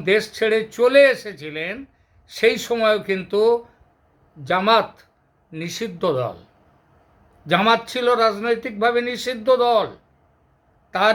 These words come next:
নিষেধের, এ, যেটা, সেটা উঠে গেছে কিনা সেটা বলা যায় না, কিন্তু এখন দেশটাকে, দেশ থেকে তাদের বিরুদ্ধে সব মামলা উইথড্র হয়েছে, হয়েছে কিনা তার কোনো ঠিক নেই, কিন্তু দেশটাকে বর্তমানে চালাচ্ছে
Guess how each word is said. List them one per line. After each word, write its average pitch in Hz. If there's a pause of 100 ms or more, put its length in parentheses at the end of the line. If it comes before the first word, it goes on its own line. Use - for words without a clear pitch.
নিষেধের, 226 (460)
এ, 190 (400)
যেটা, 202 (140)
সেটা 214 (160)
উঠে 240
গেছে 214
কিনা 214 (440)
সেটা 220 (100)
বলা 220
যায় 233
না, 262
কিন্তু 233 (100)
এখন 226 (140)
দেশটাকে, 240 (720)
দেশ 202 (140)
থেকে 202 (100)
তাদের 208
বিরুদ্ধে 226 (120)
সব 220 (120)
মামলা 226
উইথড্র 220 (140)
হয়েছে, 220
হয়েছে 226
কিনা 226 (400)
তার 233 (100)
কোনো 247 (140)
ঠিক 294 (120)
নেই, 185 (320)
কিন্তু 190 (120)
দেশটাকে 208
বর্তমানে 190 (120)
চালাচ্ছে 220